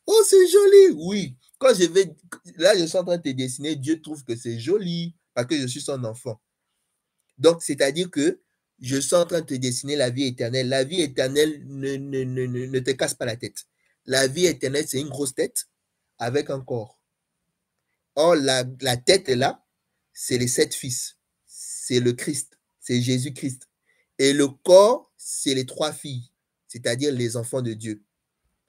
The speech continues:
Je passe. C'est pour ça qu'en réalité, je suis en train de tout simplement, en train de te dire qu'en réalité, que ce que Dieu ne peut pas doubler, c'est la vie éternelle.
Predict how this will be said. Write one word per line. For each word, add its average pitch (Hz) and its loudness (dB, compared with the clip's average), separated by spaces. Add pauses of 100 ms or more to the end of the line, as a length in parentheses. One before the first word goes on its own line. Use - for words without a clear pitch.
(640)
Je 120 -10
passe. 123 -4
C'est 120 -10
pour 117 -8
ça 143 0
qu'en 123 -6
réalité, 117 -4
je 117 -6
suis 113 -8
en 127 -4
train 123 -6
de 113 -6 (100)
tout 139 -6
simplement, 127 -6 (1160)
en 117 -6
train 143 0
de 127 -2
te 120 -6
dire 120 -2
qu'en 117 -2
réalité, 107 -4
que 113 -6
ce 110 -2
que 151 -4
Dieu 113 -4
ne 120 -6
peut 120 -6
pas 127 -2
doubler, 117 -4
c'est 120 -8
la 101 -8
vie 113 -8
éternelle. 101 -10